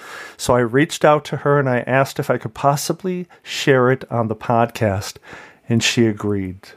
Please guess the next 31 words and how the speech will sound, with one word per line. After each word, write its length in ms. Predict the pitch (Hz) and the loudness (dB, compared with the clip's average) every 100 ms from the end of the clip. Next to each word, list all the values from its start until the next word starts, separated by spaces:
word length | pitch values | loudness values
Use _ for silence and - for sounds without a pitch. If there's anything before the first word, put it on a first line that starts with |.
| _ | _
so 280 | - - 120 | -6 2 2
graciously 800 | 110 98 95 - - 104 98 87 _ | 2 -2 -2 -8 -8 -6 -6 -8 _
that 140 | 113 101 | -4 -4
I 80 | |
could. 400 | 98 - 110 87 _ _ - - - | -6 -6 -8 -8 _ _ -20 -20 -16
So 180 | - 202 | 0 2
I 60 | 190 | 2
would 160 | 190 | 4
like 180 | 147 170 | 2 2
to 100 | - | -2
read 280 | 131 123 139 175 | -2 0 -2 -4
it 100 | 165 | -6
to 140 | - | -4
you 260 | 110 104 104 _ _ _ | -4 -4 -8 _ _ _
as 180 | 139 147 | -2 2
I 120 | 147 | 0
close 380 | 143 - 113 117 | 0 0 0 0
out 260 | 101 95 - | -4 -4 -8
this 200 | 95 - | -8 -6
episode. 480 | 95 92 - 107 107 _ _ _ _ _ _ _ _ _ _ _ _ _ _ | -6 -10 -14 -16 -18 _ _ _ _ _ _ _ _ _ _ _ _ _ _
Who? 480 | - 202 110 92 _ _ _ _ _ _ _ | 0 0 0 -6 _ _ _ _ _ _ _
Who 240 | - 262 | -10 -6
is 260 | 269 160 151 | -4 -4 -2
this 180 | 143 - | -4 -4
person 520 | - 117 107 - 98 _ _ _ | -6 -4 -4 -8 -14 _ _ _
that 140 | 156 147 | 0 2
has 140 | 156 | 2
stepped 440 | - - 170 - | 0 0 0 0
into 340 | - 156 151 139 | -4 -4 -2 -2
my 180 | 127 120 | 0 0
life 560 | 101 101 95 - - | -2 -4 -6 -14 -20